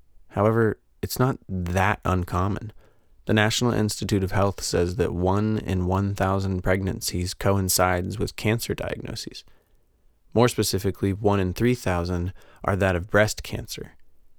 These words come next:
In the face of this less than desirable story, I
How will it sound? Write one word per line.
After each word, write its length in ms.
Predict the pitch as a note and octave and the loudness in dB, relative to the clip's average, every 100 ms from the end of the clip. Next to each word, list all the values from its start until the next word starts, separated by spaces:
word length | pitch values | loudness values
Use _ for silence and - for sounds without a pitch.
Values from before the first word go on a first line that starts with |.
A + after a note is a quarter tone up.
| - - - - _ _ _ _ _ - _ - _ - | -20 -20 -20 -20 _ _ _ _ _ -20 _ -20 _ 2
In 100 | A2+ | 2
the 60 | |
face 560 | - - C3 B2 - - | 4 4 4 4 -2 -2
of 220 | G#2 G2 | -2 2
this 340 | G#2 G2 - - _ _ _ _ - | 2 2 -4 -10 _ _ _ _ 2
less 280 | A#2 A2+ - | 4 4 2
than 100 | G#2 | 0
desirable 520 | G2 G2+ G2 F#2+ F#2+ | 2 2 2 2 0
story, 480 | - - A2 G#2+ | -2 4 4 6
I 40 | F#2+ | 6